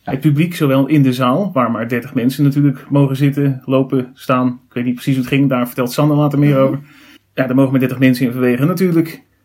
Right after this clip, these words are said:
Speaker 2: covid.
Speaker 1: Mhm.
Speaker 2: Maar ook bezoekers thuis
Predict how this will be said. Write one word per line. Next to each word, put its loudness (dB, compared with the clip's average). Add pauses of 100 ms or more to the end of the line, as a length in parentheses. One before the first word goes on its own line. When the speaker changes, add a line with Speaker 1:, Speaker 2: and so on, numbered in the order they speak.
(160)
Speaker 2:
covid. 2 (260)
Speaker 1:
Mhm. -6 (420)
Speaker 2:
Maar 0 (260)
ook -2 (120)
bezoekers -2
thuis -4